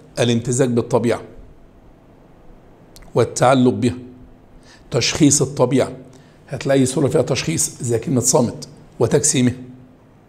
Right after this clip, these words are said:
ثم: قدام سعادتك من ضمن هذه الأشياء التعبير عن مشاعر الحزن من التزام الوزن والقافية، هذه من ضمن السمات، وهنجيب سؤال كامل عن خصائص الاتجاه الوجداني بعد شوية.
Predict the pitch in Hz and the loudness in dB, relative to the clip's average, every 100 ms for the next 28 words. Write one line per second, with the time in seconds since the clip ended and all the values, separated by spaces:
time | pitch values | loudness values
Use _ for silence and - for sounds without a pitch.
0 | _ - - - - - - 175 151 - | _ -20 -20 -20 -20 -12 2 4 4 0
1 | - - - - - - - - - 107 | -10 -18 -20 -20 -20 -20 -20 -10 -2 2
2 | 143 143 143 139 - - 117 117 117 139 | 4 4 4 4 0 -8 -4 -2 2 2
3 | 131 135 151 135 160 - 151 123 - 135 | 4 4 4 2 -2 -2 0 0 0 -4
4 | - 156 117 131 139 107 117 113 - 135 | 0 2 2 4 4 4 2 0 2 2
5 | 127 113 - - - - - - - - | 2 2 0 -2 -10 -18 -20 -20 -20 -20
6 | - - 113 131 127 123 120 139 127 95 | -20 -8 0 2 2 2 2 2 0 -2
7 | - - - 107 117 123 131 123 120 175 | -12 -20 -10 0 2 2 2 -2 0 -2
8 | - - - - _ - - - 127 123 | -4 -16 -20 -20 _ -20 -20 0 2 4
9 | 120 113 127 123 - 131 190 196 - - | 2 0 0 0 0 0 0 -2 -14 -6
10 | 117 117 127 175 - 147 123 - 131 131 | -2 0 0 -4 0 0 0 0 0 0
11 | 127 - - - 120 - 131 123 160 143 | -4 -12 -18 -6 -6 -2 -2 2 2 2
12 | - 113 127 127 117 104 120 117 131 123 | -2 -2 0 2 2 0 0 2 4 2
13 | 101 - - | 0 -8 -14